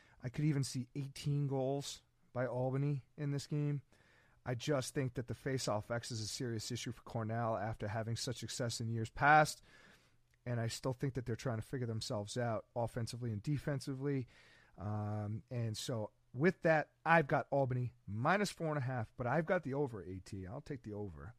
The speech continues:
Bryant at number six, Yale. Hated Yale. Yale right now is favored by three goals. The over-under here is twenty-two and a half.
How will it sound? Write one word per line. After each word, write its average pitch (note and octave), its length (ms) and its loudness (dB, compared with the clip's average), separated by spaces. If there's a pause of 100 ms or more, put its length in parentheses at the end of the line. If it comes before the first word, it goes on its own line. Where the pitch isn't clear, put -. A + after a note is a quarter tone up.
(580)
Bryant D#3 880 6 (640)
at - 420 8 (140)
number F3 420 4
six, - 380 -2
Yale. G3 440 6 (1600)
Hated C#3 340 2
Yale. A2+ 360 -6 (800)
Yale F3+ 360 8
right E3 220 4
now D#3 280 4
is C3+ 100 0
favored C#3 420 -2
by A2 200 -2 (240)
three E3 300 0
goals. C3 480 4
The B2+ 100 -4
over-under E3+ 460 2
here C#3 180 2
is A#2 180 0
twenty-two G3+ 760 0
and F3+ 80 0
a E3 60 2
half. F3+ 340 6